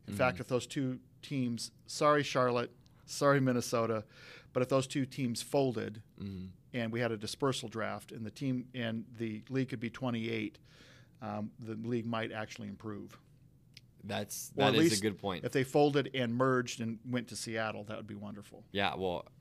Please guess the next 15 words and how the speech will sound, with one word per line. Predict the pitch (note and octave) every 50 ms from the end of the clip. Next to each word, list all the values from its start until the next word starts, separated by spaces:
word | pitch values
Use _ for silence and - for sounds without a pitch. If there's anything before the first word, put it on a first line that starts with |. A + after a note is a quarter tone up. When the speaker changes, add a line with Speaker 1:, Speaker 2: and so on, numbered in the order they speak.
| - - - _ - - - -
Speaker 2:
I | G#2+ G#2+
mean, | A2 F#2+
well, | A#2 A2+ A2
let's | A#2 A#2 -
think | - C3 B2+
about | G#2+ F2+ F2+ F2+ F2
it. | D2+ - - - - - -
So | - - G2 F#2+ F#2 -
if, | G2 G2+ - -
let's | G2 G#2 G#2+ - -
say | - A#2 A2+ A2+ A2 F#2 - G2 -
those | - G#2 G#2 G2+ - -
two | - G#2+ G2+
teams | F2 - G2+ G2 F#2 F#2 F2+
do | E2 E2+ G2 G2 F#2+ F2+ E2+ F2 -